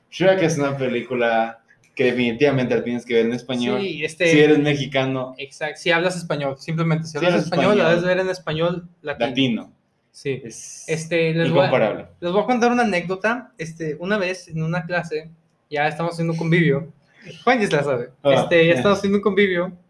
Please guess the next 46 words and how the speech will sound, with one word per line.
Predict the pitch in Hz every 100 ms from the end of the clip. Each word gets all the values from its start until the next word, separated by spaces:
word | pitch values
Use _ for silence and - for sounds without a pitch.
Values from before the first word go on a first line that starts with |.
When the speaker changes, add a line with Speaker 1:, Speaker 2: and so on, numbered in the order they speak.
| _ _ _ _
Speaker 2:
y | 180 180 175
el | 170 165
profe | 165 165 185
dijo | 185 180
que | 190
pusiéramos | 165 151 143
una | 147
película. | 160 165 165 131 - _ _
Era | 180 208 214
por | 165
Zoom, | 180 160
por | 160 135
clase | 151 160
virtual. | 156 165 - - _ _ _ _ _ -
Entonces, | 170 185 165 165
una | 202 190
como, | 190 185 170 170 175 170
alguien, | 185 190 156 160 165 - _ _
Speaker 1:
<laughs> | - - -
Speaker 2:
alguien, |
Speaker 1:
¿Alguien? | 175 151 156 160 180 -
Por | 302 - -
Speaker 2:
alguien, | 196 208 202
Speaker 1:
favor, | 127 131 135
Speaker 2:
iba | 135
a |
Speaker 1:
no | 135
Speaker 2:
decir |
Speaker 1:
vamos | 139
Speaker 2:
su | 127
Speaker 1:
a |
Speaker 2:
nombre, | 107 220 226
Speaker 1:
quemar | 226
a | 196
Speaker 2:
pero | 185
Speaker 1:
nadie. | 170
Speaker 2:
no, | 175
no | 175
voy | 180
a | 175
quemar | 175 170
a |
nadie. | 165
Alguien | 165 175 180 175
puso | 170
Shrek | 165 - 143 -